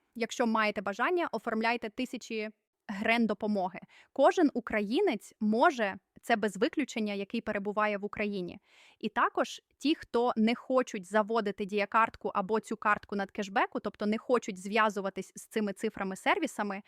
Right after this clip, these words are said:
то можна піти і написати заяву на Укрпошту і отримати гроші там.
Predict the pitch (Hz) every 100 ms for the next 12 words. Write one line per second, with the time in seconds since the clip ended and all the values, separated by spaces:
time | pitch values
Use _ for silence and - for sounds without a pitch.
0 | - - _ 226 214 196 208 220 269 254
1 | 220 208 208 - 277 370 214 202 214 -
2 | 226 220 196 202 208 202 202 196 196 -
3 | - 277 - 262 - 254 233 - 220 208
4 | 196 190 208 208 - - 202 175